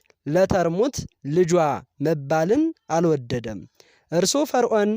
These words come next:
የዕብራውያንን ወንዶች ልጆች ይገድሏቸው ዘንድ አዞ ነበርና፣ ባገኘችውም ጊዜ ለእርሷ ልጅ ሊሆናት ወስዳ በመልካም አስተዳደግ አሳደገችው። አርባ ዓመትም በሆነው ጊዜ አንዱን ዕብራዊ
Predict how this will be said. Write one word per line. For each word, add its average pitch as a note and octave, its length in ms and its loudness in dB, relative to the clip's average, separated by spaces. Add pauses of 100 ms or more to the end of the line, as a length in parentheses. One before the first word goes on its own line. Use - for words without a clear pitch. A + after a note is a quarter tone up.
(320)
የዕብራውያንን G3 840 4
ወንዶች F3+ 760 2 (260)
ልጆች D3+ 480 2
ይገድሏቸው E3+ 680 0
ዘንድ A3+ 340 0 (400)
አዞ E3+ 300 0 (120)
ነበርና፣ C3 600 -2 (560)
ባገኘችውም A#3+ 920 2
ጊዜ F3+ 240 0 (580)
ለእርሷ F#3+ 320 2 (140)
ልጅ G3+ 240 0
ሊሆናት F#3 480 2
ወስዳ D#3+ 300 0 (200)
በመልካም E3+ 600 0
አስተዳደግ C#3+ 640 -4
አሳደገችው። C#3 800 -2 (720)
አርባ G3 340 2
ዓመትም G#3+ 420 2
በሆነው F#3 380 2
ጊዜ D#3 260 0 (480)
አንዱን G3 440 2
ዕብራዊ F#3+ 340 4